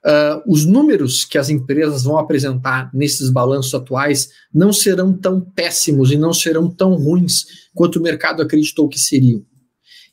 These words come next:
E isso, quando eles aparecerem esses números nos próximos balanços, o pessoal vai dizer, "Cara, até que não foi tão ruim assim, até que não foi tão ruim assim, até que não foi tão ruim assim." E, e o que que isso traz? Isso traz alta na bolsa.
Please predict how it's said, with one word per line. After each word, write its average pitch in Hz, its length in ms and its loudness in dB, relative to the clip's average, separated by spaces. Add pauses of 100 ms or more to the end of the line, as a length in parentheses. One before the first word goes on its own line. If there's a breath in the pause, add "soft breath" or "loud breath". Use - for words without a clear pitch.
E 175 180 6
isso, 165 380 2
quando 247 240 2
eles 202 160 2
aparecerem 185 720 0
esses 127 240 -2
números 185 420 -2
nos 120 240 -8
próximos 139 400 -2
balanços, 127 540 -2 (340 soft breath)
o - 40 -20
pessoal - 220 2
vai 180 80 2
dizer, 180 180 -2
"Cara, 320 340 0
até 220 180 -2
que 262 100 -10
não 262 120 -4
foi - 160 -2
tão 233 160 0
ruim 233 180 0
assim, 208 560 2
até 143 160 -4
que 180 80 -2
não 202 80 4
foi 196 160 0
tão 190 140 0
ruim 180 120 2
assim, 208 400 0
até 160 200 -6
que 180 60 -2
não 175 100 0
foi 185 120 -2
tão 175 140 -2
ruim 185 80 2
assim." 185 340 2 (320 loud breath)
E, 151 320 0
e 160 60 -8
o - 20 -6
que 190 120 0
que 180 60 -6
isso - 140 -4
traz? 196 400 -2
Isso 185 200 -6
traz 147 400 -4
alta 127 340 0
na 135 100 0
bolsa. 110 380 -6